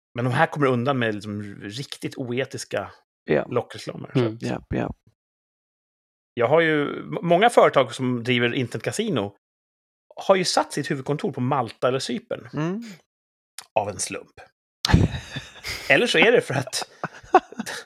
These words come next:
Speaker 1: det är en gråzon och de
Speaker 2: Ja.
Speaker 1: vet att de skulle aldrig komma undan med sån shit i ett land med riktiga lagar.
Speaker 2: Så måste det ju vara.
Speaker 3: Mm.
Speaker 2: Men det är så konstigt hela det här med internet, att, att man kan...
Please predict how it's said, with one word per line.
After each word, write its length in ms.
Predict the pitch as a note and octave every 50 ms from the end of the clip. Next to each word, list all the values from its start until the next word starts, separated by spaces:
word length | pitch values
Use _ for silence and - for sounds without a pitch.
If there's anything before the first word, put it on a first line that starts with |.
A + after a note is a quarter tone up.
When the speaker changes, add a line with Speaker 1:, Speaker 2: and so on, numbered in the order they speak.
| _ _ _ - - _ _ _ - D3+
Speaker 1:
det 60 | E3+
är 160 | F#3 G3 G#3+
en 60 | G3+
gråzon 580 | F#3+ G#3 G3+ F#3 - - - E3+ C3 A2+ A#2 - -
och 140 | - - D3+
de 60 | D#3 D#3
Speaker 2:
Ja. 60 | -
Speaker 1:
vet 260 | - F3+ E3+ - A#2+
att 120 | D3 C3+ -
de 100 | C#3 C3
skulle 200 | - - D#3+ D3+
aldrig 160 | C#3+ C3+ -
komma 180 | - D#3 D#3
undan 420 | - - F3+ E3+ E3+ E3 F3 B3 A3+
med 120 | F#3 D3+
sån 200 | - B2+ B2 A#2+
shit 680 | A#2 - - - - F#3+ D#3+ - - _ _ - - - _ _ - - - -
i 140 | C#3 B2+ B2+
ett 280 | A#2 A#2 - - -
land 300 | B2+ A#2+ A2+ A2 A2 A2
med 60 | A2+ A2+
riktiga 280 | A#2+ - - - D#3+
lagar. 360 | C#3+ B2 G#2+ G2 - - - -
Speaker 2:
Så 200 | - - - D3+
måste 220 | B2+ B2 - - A#2+
det 40 | A#2
ju 40 |
vara. 140 | A2 D2+ A2 -
Speaker 3:
Mm. 240 | B2+ A#2 A2+ A2+ A#2 - - - -
Speaker 2:
Men 100 | E3+ F#3
det 60 | C4+
är 20 |
så 120 | C4 A#3+ F3+ - _ _ _
konstigt 520 | - - B3 A3 F3 D#3+ - - A#3+ -
hela 220 | - G#3 E3+ C#3 B2+
det 60 | B2
här 140 | A#2+ A2+ A2+
med 100 | A2+ A#2+
internet, 400 | C3 B2+ B2 - A#2+ A2+ - -
att, 160 | D3 - -
att 140 | A#2+ - -
man 140 | D3 C#3
kan... 280 | - D#3 D3+ C#3+ C#3+